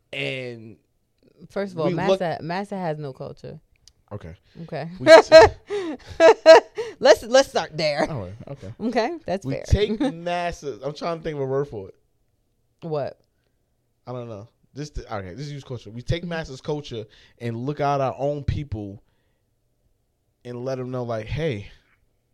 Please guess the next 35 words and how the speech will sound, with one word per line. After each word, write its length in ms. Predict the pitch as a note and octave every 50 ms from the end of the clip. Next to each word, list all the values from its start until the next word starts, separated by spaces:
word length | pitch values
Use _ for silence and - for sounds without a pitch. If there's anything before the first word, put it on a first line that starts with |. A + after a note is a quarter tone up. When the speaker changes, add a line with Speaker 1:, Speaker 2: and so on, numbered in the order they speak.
| _ _ _ _ _ _ -
Speaker 1:
I 80 | - G#2
got 160 | G#2 G#2 F#2+
a 40 | F#2+
piece 260 | - - A#2 A2 -
of 80 | F#2 F2+
master. 500 | G2 G2+ G2+ G2+ G#2+ B2 - - - - _ _ _ _ _ _ _ _ _ _ _ _ _ _ _ _ _ _ _ _ _
Fuck 320 | _ - - A2+ G#2 - -
y'all 240 | G2 G#2 A2+ A2 G#2
doing." 320 | E2 E2+ E2 F2+ F2 E2+ - - - _ _ -
Speaker 2:
Yeah. 360 | - G#3 G#3 G3 E3 D3+ E3+ E3 _ _ _ _ _ _ _ _ _ _ _ _ _ -
Speaker 1:
So 200 | G3+ B3+ B3+ B3
it's, 100 | A#3+ B3 - -
it's 160 | - F3 E3+ -
Speaker 2:
It's 140 | - A#3+ B3
like 160 | C#4+ D4 D4
Speaker 1:
kinda, 120 | D4 C#4 C4+
Speaker 2:
an 60 | A#3+
accept-, 280 | - - B3+ B3+ B3 - -
Speaker 1:
yeah. 380 | - B3 - - B3 G3 D#3+ C3
Speaker 2:
uh, 20 | A3
acceptance 520 | - - A#3+ A3 G#3+ - - F3 F#3 -
thing. 160 | - D#3+ C#3+
Speaker 1:
It's 100 | B2 A#2
a 100 | G3 G3 F3
big 320 | D#3+ C3+ D#3+ F3 F3 -
contradiction, 1120 | - D#3+ D#3+ D#3 - C#3+ B2 - _ _ _ B2+ A#2 A2 C3 C#3+ D3 D3 - A#2 G2+ G2
so 340 | - - B2 A2 G#2+ G#2+ G#2
Speaker 2:
But 140 | A3 B3 A3
do 80 | G3 B3+
you 160 | B3+ C4 C#4+
see 180 | - C#4 C4+
how 200 | D#4+ D#4 B3 A3+
powerful 540 | - - G3 A3+ G3+ G#3 A3 A3 - G3 G3+ F#3+
that, 340 | F#3 F3+ E3+ D#3 - _ _ - - -
that 420 | D#3 E3+ F3 F3 E3 D3 -